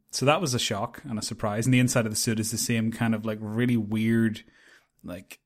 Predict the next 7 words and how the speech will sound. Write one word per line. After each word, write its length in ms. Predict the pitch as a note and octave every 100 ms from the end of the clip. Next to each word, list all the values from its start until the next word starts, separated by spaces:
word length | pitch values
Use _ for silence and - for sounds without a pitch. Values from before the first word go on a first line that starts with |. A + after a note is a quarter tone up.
| _
rose 360 | - A#2 B2+ A#2+
and 140 | B2 A#2
thorn 520 | - A#2+ A#2+ B2 C3
kind 260 | - B2+
of 320 | A#2 A2 - - _ - -
illustration 760 | C#3 C3 - - C3 C3+ F3 F3+ _ _ _ _ -
pattern. 380 | - D#3 F3 F#3